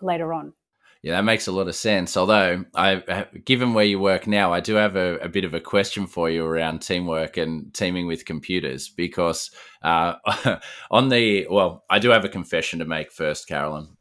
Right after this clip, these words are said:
Speaker 2: Um, you are talking to, uh, two thousand and five, uh, regional runner-up in scissor, paper, rock.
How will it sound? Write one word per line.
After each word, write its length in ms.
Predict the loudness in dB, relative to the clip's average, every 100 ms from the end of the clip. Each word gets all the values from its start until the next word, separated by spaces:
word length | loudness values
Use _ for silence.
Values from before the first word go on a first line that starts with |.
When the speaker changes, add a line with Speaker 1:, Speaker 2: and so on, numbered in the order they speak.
| -6
Speaker 2:
Um, 260 | -4 -4 _ _ _ _ _ _ _ _ _ _ _
you 180 | 0 4
are 120 | 4
talking 520 | 4 0 0 -2 -6
to, 580 | -4 -2 0 0 -2 -4 -2
uh, 260 | 0 0 -4
two 160 | -6 -4
thousand 400 | 0 -2 -2 -8
and 160 | -8
five, 640 | -6 -2 0 0 -2 -6 -14 -14 -6
uh, 220 | -4 -4 -4
regional 460 | -6 -4 -8 -6
runner-up 560 | -4 -4 -2 -4 -4 -8
in 240 | -12 -10 -10
scissor, 280 | -10 -12
paper, 340 | -10 -10 -8 -6
rock. 320 | -4 -4